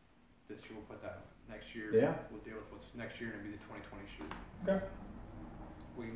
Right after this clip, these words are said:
Speaker 1: do it
Speaker 3: What's our
Speaker 1: limited
Speaker 3: shirt budget
Speaker 1: edition.
Speaker 3: for the event then?
Speaker 2: Okay, so here's a question. What's, what's the food gonna cost?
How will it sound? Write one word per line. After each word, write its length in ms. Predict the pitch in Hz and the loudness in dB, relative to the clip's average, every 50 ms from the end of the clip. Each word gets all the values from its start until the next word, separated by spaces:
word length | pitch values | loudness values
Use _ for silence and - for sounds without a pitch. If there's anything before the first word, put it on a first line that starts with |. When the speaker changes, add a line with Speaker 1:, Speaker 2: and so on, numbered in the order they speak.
| - - | 0 4
Speaker 1:
do 100 | - 175 | 8 8
it 100 | 165 165 | 10 10
Speaker 3:
What's 200 | 175 175 170 - | 12 12 12 12
our 340 | 190 175 170 165 170 170 - - - | 12 12 12 12 12 12 8 6 8
Speaker 1:
limited 280 | 147 175 185 185 180 | 12 12 12 12 12
Speaker 3:
shirt 60 | 170 156 | 12 12
budget 200 | 165 - - 165 | 12 12 12 12
Speaker 1:
edition. 160 | 185 185 180 | 12 10 10
Speaker 3:
for 60 | 156 | 10
the 100 | 147 147 | 10 12
event 400 | 143 139 - 156 151 - - - | 12 12 12 10 10 8 6 2
then? 200 | - 127 120 123 - - - | -2 -2 -2 -4 -6 -4 0
Speaker 2:
Okay, 280 | 131 127 123 - 120 117 | 2 6 12 12 12 12
so 520 | 117 127 120 117 117 117 113 117 113 - - - - - - - | 12 12 12 12 12 12 12 12 12 8 2 -4 -8 -12 -4 2
here's 240 | - 135 127 113 107 | 6 6 8 8 6
a 60 | 110 | 4
question. 580 | 104 - 127 127 131 131 127 - - 110 104 104 | 4 6 8 10 10 8 8 6 6 6 8 10
What's, 240 | 107 107 110 - - - | 8 8 8 6 2 4
what's 180 | 120 113 - - | 6 6 6 6
the 120 | - 110 | 2 0
food 380 | - - - 120 113 110 107 107 | 0 2 4 6 6 6 6 4
gonna 160 | 110 104 101 | 4 2 2
cost? 380 | 95 - 101 98 98 98 98 - | 2 4 4 6 6 4 4 0